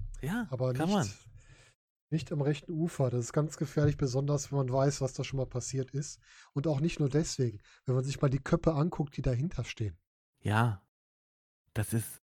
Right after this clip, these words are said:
Speaker 1: unfassbar rechtes Material, was da ist. Das,
Speaker 2: Mhm.
Speaker 1: das ist in N P D groß geworden, äh, in rechtsradikalen, äh, Gesellschaften, äh, äh, politisiert worden und, und steht jetzt mit Glatze und komischer Brille in Brandenburg,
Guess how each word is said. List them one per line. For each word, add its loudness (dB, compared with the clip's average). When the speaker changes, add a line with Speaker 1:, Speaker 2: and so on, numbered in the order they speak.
Speaker 1:
unfassbar 0
rechtes -2
Material, 2
was 0
da -4
ist. -6
Das, -4
Speaker 2:
Mhm. -10
Speaker 1:
das -4
ist -8
in 0
N 0
P 4
D 2
groß 0
geworden, 0
äh, 4
in 2
rechtsradikalen, -2
äh, 2
Gesellschaften, 0
äh, 0
äh, -6
politisiert 4
worden 2
und, 0
und 0
steht -2
jetzt -2
mit 0
Glatze -2
und 0
komischer 2
Brille 2
in 4
Brandenburg, 2